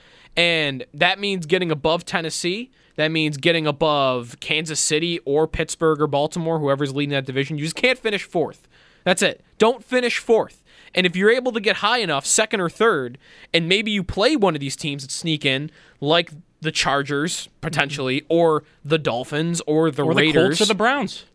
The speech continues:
Speaker 1: Get, like, the Bills would do well to get to one of those teams in the first round.
Speaker 2: Agreed. And I think that's, uh, w-, we're talking about this Patriots game, right?
Speaker 1: Or the
Speaker 2: And
Speaker 1: Patriots,
Speaker 2: for
Speaker 1: by the
Speaker 2: me,
Speaker 1: way. <laughs>
Speaker 2: it's less about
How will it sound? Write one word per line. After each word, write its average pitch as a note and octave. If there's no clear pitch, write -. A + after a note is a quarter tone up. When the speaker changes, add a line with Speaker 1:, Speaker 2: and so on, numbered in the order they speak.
Speaker 1:
Get, -
like, D3+
the D#3
Bills A#3
would F3+
do F#3+
well D3+
to F#3+
get F#3+
to G3+
one E3
of D#3+
those C#3+
teams B2+
in A#2+
the G#2+
first -
round. D2+
Speaker 2:
Agreed. D#3
And E3+
I D#3
think G#3
that's, G3+
uh, -
w-, F3
we're F3
talking A3
about G3
this -
Patriots F3
game, G#2+
right? D3
Speaker 1:
Or F#3
the E3+
Speaker 2:
And E3+
Speaker 1:
Patriots, D3+
Speaker 2:
for F#3+
Speaker 1:
by D#3
the D#3
Speaker 2:
me, F#3+
Speaker 1:
way. A#3+
<laughs> A3
Speaker 2:
it's -
less F3
about D#3